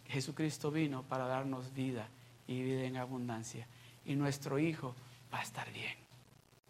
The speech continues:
va a estar bien". El diablo quiere robar nuestra paz, quiere destruir nuestra alegría, nuestro gozo, y busca diferentes maneras y formas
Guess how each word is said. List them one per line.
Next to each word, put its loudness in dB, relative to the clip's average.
va 4
a 2
estar -4
bien". -2
El 2
diablo 10
quiere 6
robar 4
nuestra 4
paz, 0
quiere 6
destruir 4
nuestra 2
alegría, 4
nuestro 0
gozo, 2
y 6
busca 4
diferentes 2
maneras 4
y -2
formas 2